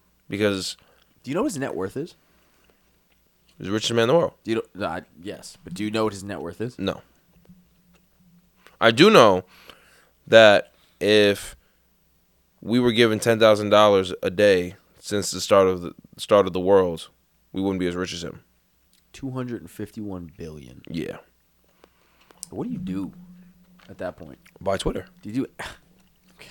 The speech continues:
Speaker 2: fair. Fair. Twitter's worth, uh, forty-three billion, I think?
Speaker 1: That was his offer.
Speaker 2: That was, no. That was his offer. I think that's
Speaker 1: His offer was forty-three billion because that'd be at fifty-four dollars and twenty cents a share.
Speaker 2: Oh,
Speaker 1: But
Speaker 2: correct.
Speaker 1: Twitter's all-time high is, like, eighty something.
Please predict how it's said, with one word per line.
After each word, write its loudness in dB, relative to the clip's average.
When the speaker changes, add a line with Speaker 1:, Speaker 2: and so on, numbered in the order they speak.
Speaker 2:
fair. -12
Fair. -12
Twitter's -10
worth, -12
uh, -4
forty-three -8
billion, -6
I -14
think? -16
Speaker 1:
That 4
was 4
his 0
offer. 4
Speaker 2:
That -2
was, -6
no. -12
That -6
was -8
his -10
offer. -8
I -8
think -10
that's -12
Speaker 1:
His -4
offer 8
was 2
forty-three 0
billion 2
because -6
that'd 4
be 0
at -2
fifty-four -6
dollars 2
and -10
twenty -4
cents -6
a -10
share. -2
Speaker 2:
Oh, -2
Speaker 1:
But -4
Speaker 2:
correct. -6
Speaker 1:
Twitter's 0
all-time 2
high -2
is, -4
like, -4
eighty -6
something. -4